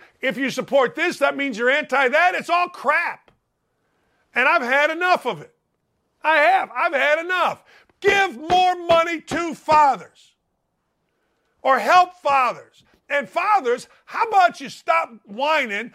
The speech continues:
How about you stop having kids? And how about you stop being a damn dad?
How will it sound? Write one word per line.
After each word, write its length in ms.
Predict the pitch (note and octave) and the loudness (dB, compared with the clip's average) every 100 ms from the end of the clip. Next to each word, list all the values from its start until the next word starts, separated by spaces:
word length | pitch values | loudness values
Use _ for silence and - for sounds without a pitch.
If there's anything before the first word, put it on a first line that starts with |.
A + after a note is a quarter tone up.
| _ | _
How 140 | - F4 | -8 0
about 300 | F#4+ E4 - | 2 2 0
you 80 | |
stop 340 | - - C#4+ A#3+ | -10 -4 -2 -2
having 400 | B3 C4 G#3+ F#3 | -2 -2 -4 -12
kids? 500 | - D#4 A3 G3+ - - - | -4 -2 -2 -4 -12 -16 -6
And 140 | C4 | -2
how 140 | C4 F4+ | 0 2
about 260 | F4 D4 | 2 0
you 60 | B3+ | -6
stop 380 | - D4+ D#4 A#3 | -4 0 0 -2
being 260 | C#4 D#4 | -8 -6
a 60 | C#4 | -6
damn 380 | F3+ C4+ C#4 G3 | -4 -4 -4 -2
dad? 420 | A3 C4+ F#3 - | 0 0 -2 -8